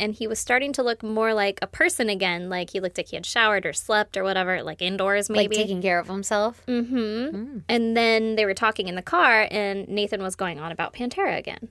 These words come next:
Speaker 2: Oh, God.
Speaker 1: Yeah, and the friend was like, Bro,
Speaker 2: Yeah.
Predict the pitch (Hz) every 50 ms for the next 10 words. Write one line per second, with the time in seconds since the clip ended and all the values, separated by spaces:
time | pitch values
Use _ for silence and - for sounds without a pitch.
0 | _ - - 233 233 190 - 151 156 233 - 214 - - 156 - - 285 370 330
1 | - - - 208 220 226 220 - 320 330 349 302 262 233 254 240 - _ _ _
2 | _ _ - - 403 - - - - _ _ _ _ - 226 220 190 117